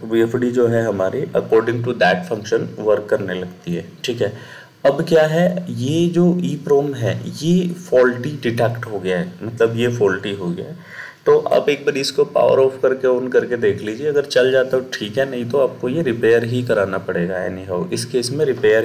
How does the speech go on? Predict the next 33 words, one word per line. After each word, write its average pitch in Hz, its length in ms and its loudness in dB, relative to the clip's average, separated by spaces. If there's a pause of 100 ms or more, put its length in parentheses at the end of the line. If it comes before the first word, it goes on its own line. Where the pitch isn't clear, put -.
ही 123 120 -4
कराना 92 380 -2
पड़ता 87 320 -4
है। - 120 -10 (680)
तो 139 260 6
चलिए 143 360 2
ठीक 160 240 -2
है, 151 80 4 (240)
अगर 117 160 4
आपको 120 240 0
वीडियो 110 300 -2
अच्छा 120 240 -4
लगा 117 240 0
हो 117 200 -2
तो 117 160 0
आप - 140 -6
मेरे 107 140 2
चैनल 101 380 -2
को 107 120 0
सब्सक्राइब 98 760 -2
कर 107 100 0
दीजिए 107 300 -6
और 120 160 0
वीडियो 95 280 0
लाइक 90 300 -2
कर 98 140 -4
दीजिए। 98 360 -8 (500)
और 110 220 4 (540)
अगर 113 180 4
आपको 123 420 0 (100)
enclosure 110 600 2 (120)
box 101 260 0
चाहिए 90 360 -2